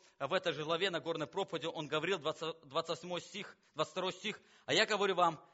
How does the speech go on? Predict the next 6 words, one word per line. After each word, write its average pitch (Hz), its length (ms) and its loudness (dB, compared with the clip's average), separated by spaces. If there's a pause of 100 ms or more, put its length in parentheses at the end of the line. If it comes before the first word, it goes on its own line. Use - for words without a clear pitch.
(100)
всякий 214 400 4
гневающийся 160 760 -2 (480)
на 139 140 2
брата 180 320 4
своего 143 420 -2 (440)
подлежит 123 580 -4